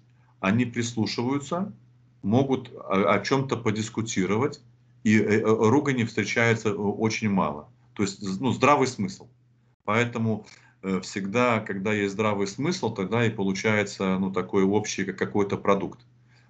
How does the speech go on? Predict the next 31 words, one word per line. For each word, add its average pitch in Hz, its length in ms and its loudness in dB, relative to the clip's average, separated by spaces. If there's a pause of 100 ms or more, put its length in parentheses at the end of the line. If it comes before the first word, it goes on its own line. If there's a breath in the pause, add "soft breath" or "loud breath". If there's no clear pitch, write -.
Вот 90 220 -12
я 98 280 2
бы 104 140 -4
хотел, 98 400 -2
чтобы 90 300 -8
вот, 90 220 -8
э, 90 40 -12 (440)
наш 95 240 0
продукт 92 360 -2
баскетбол, 101 720 -2 (320 loud breath)
и - 60 -4
вот 92 180 -2
мы 101 80 0
щас 95 260 0
делаем 92 300 -2
этот - 240 -14
большой 92 320 -2
учебник 127 600 -2 (400 loud breath)
в 92 80 -6
разделе, 95 560 0
ну, 101 100 -6
то 95 120 -8
есть - 180 -10
его, 101 300 2
такого 110 440 -2
учебника 104 460 -2
не 98 180 2
было. 78 240 -8
То - 140 -12
есть 80 100 -14
был 101 240 -4